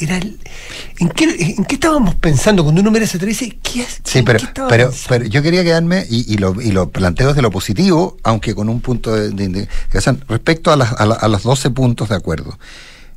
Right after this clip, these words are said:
Speaker 2: Eh, que el punto sexto sea, los emblemas nacionales de Chile son la bandera, el escudo y el himno nacional.
Speaker 1: Mm.
Speaker 2: ¿Por qué?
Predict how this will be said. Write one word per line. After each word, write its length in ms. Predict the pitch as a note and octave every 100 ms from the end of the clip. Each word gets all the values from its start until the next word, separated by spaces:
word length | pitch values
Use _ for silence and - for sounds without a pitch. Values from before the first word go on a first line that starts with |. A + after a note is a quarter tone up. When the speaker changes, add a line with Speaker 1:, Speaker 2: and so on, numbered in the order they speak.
| - - - -
Speaker 2:
Eh, 260 | B2+ C#3+ - - -
que 80 | E3
el 80 |
punto 320 | C3 A3+ C4 A3+
sexto 360 | - F3 -
sea, 320 | - B2 F#2+ -
los 180 | C3+ C3
emblemas 380 | B2+ C#3+ F#3 F#3
nacionales 400 | E3 C#3+ D3+ C#3+
de 100 | B2+
Chile 240 | - C3
son 180 | - A2
la 60 | G2+
bandera, 380 | F#2+ F#2 D3 E3+
el 80 | B2
escudo 380 | A#2 - C#3 D#3
y 40 |
el 80 | C3
himno 180 | A#2+ B2+
nacional. 440 | A#2+ - F#2 E2+ - - - C3+ A2 G#2 - - -
Speaker 1:
Mm. 560 | - - - - -
Speaker 2:
¿Por 180 | - -
qué? 120 | -